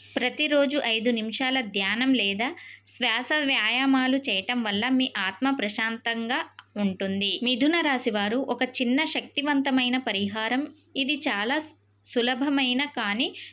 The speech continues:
శక్తివంతమైన పరిహారం. రోజుకి ఒకసారి ఏడు సార్లు పాటించండి. ప్రతిరోజు ప్రశాంతమైన సమయం ఎంచుకోండి. ఉదయం ఐదు గంటల నుండి ఏడు గంటల మధ్య లేదా రాత్రి నిద్రకు ముందు.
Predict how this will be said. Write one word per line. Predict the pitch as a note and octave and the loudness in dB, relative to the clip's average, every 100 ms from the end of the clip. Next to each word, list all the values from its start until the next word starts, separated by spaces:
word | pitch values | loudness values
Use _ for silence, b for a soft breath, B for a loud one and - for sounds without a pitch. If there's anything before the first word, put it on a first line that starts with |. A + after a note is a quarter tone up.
| - | -6
శక్తివంతమైన | C4 - - E4 D#4 D4 C#4+ C4 B3+ | -6 -6 -6 -2 0 0 0 2 0
పరిహారం. | B3+ G#3+ F#3+ G3+ G#3+ G#3+ G#3 G3 - _ B B B _ _ - | -2 -2 -2 -2 -2 -2 -2 -4 -8 _ B B B _ _ -2
రోజుకి | B3 C4 D4 E4+ F4 | 4 4 4 2 2
ఒకసారి | D#4+ C4+ B3 A3+ A3 C4+ | 0 0 -2 -2 0 0
ఏడు | A#3+ A3+ A#3+ | 2 2 0
సార్లు | A#3+ G3+ G#3+ C4+ | 0 -2 0 -2
పాటించండి. | C#4 F#3+ F#3 G3+ G3+ G#3 F#3+ G3 F#3+ - _ _ _ | -2 -2 0 0 0 0 -2 -2 -4 -8 _ _ _
ప్రతిరోజు | B3 B3+ D4+ D#4 D4 C#4+ D4+ | -2 -2 0 2 4 2 2
ప్రశాంతమైన | E4+ - G#3+ A3 C4 C#4 D4+ D4+ C#4+ C#4 | 0 0 -2 0 0 0 0 0 0 0
సమయం | C#4 G#3+ G3 G#3+ D4+ - | -2 -2 -2 -2 -2 -2
ఎంచుకోండి. | G#3+ G3+ G3+ F#3 F#3+ F#3+ E3+ - - | -2 -2 -2 -2 -2 -2 -6 -10 -8
ఉదయం | A3+ A3+ D4+ E4 A3+ | -2 0 -2 -2 -4
ఐదు | G#3+ C4 | -2 0
గంటల | B3 A#3 A#3+ A#3 | 0 -2 -2 -2
నుండి | G#3+ G3 A3 | -2 0 0
ఏడు | B3 A3+ B3 | 0 0 0
గంటల | B3 A#3+ A3 A3 | -2 -2 -2 -2
మధ్య | G3+ F#3 G3 C4 | -2 -2 -2 -2
లేదా | G#3 G3 C4 | -2 0 0
రాత్రి | A3+ F#3+ - C#4+ | 0 -2 -2 -2
నిద్రకు | C4 G3+ F#3 B3 B3+ | 0 0 -2 -4 -2
ముందు. | G#3 F#3 F#3 F#3+ | -2 -2 -2 -4